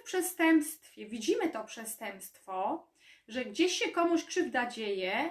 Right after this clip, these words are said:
albo nam, albo komuś, e, i nic z tym nie robimy, to nie jest tak,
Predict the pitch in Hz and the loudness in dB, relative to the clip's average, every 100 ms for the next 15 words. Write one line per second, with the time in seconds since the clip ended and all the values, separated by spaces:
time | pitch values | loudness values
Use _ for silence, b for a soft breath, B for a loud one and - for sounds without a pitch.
0 | - 220 185 320 392 - - - 180 185 | -6 -10 -2 4 4 2 -2 -14 -10 -6
1 | 240 294 285 220 185 359 - - b b | -6 -2 0 0 -4 -10 -12 -18 b b
2 | b b - 240 233 254 262 - - - | b b -4 -4 0 4 6 4 0 0
3 | 392 320 277 262 202 208 190 190 208 330 | 8 8 8 4 0 -10 -8 -8 -6 -6
4 | - _ _ _ _ _ _ _ _ - | -8 _ _ _ _ _ _ _ _ -10
5 | 226 226 269 508 571 - 330 220 196 | -4 0 2 2 0 4 6 6 4